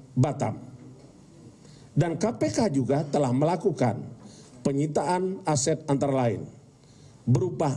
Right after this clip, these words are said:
emas batangan, perhiasan emas,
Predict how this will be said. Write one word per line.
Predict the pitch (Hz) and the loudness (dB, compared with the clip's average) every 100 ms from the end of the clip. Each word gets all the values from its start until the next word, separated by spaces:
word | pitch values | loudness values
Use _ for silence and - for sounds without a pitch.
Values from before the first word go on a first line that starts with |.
| - 143 | -2 0
emas | 143 131 - | 2 0 0
batangan, | 131 135 135 113 - - - - - - - - - - - - - - - - - - - - | -2 0 -2 -2 -8 -18 -20 -20 -20 -20 -20 -20 -20 -20 -20 -20 -20 -20 -20 -20 -20 -20 -18 -4
perhiasan | 165 165 196 196 196 139 | 0 4 4 4 0 2
emas, | 202 240 - - - | 2 2 0 -4 -6